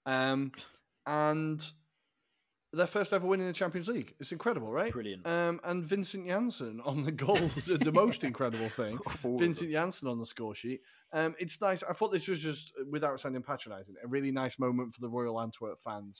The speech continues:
Speaker 1: right?
Speaker 2: Yes,
Speaker 1: You
Speaker 2: beautiful.
Speaker 1: want that one thing, like Celtic,
Speaker 2: Mm.
Speaker 1: right? You want that one thing where you're like, "Bang, we got a win."
Speaker 2: Yeah,
Speaker 1: right?
Speaker 2: exactly.
Speaker 1: We've made a mark, and for that win to be a-, against Barcelona, albeit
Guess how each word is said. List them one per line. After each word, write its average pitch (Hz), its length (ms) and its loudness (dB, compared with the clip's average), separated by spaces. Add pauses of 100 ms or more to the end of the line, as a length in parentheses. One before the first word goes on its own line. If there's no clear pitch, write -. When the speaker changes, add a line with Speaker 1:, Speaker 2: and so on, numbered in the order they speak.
(120)
Speaker 1:
right? 127 200 0
Speaker 2:
Yes, 95 500 -6 (100)
Speaker 1:
You - 100 -6
Speaker 2:
beautiful. 156 240 0
Speaker 1:
want 190 280 6
that 147 220 -2
one 156 360 4
thing, 143 280 0
like 143 240 0
Celtic, 104 560 -2
Speaker 2:
Mm. 90 140 -18
Speaker 1:
right? 139 200 0
You 147 120 2
want 175 180 2
that 143 160 0
one 156 220 4
thing 135 160 -4
where 113 100 -6
you're 110 100 -8
like, 107 200 -8 (260)
"Bang, 110 300 -2
we 127 120 0
got 139 220 2
a 135 60 4
win." 123 280 0
Speaker 2:
Yeah, 90 180 -4 (260)
Speaker 1:
right? 120 160 -4
Speaker 2:
exactly. 143 400 0 (220)
Speaker 1:
We've 147 360 2 (400)
made 175 440 2
a 160 60 6
mark, 110 480 -2
and 135 180 0
for 156 100 -2
that 170 240 0
win 143 180 2
to 120 100 -8
be 123 200 -2
a-, 120 220 -2
against 131 320 -4
Barcelona, 117 560 -2
albeit 143 520 0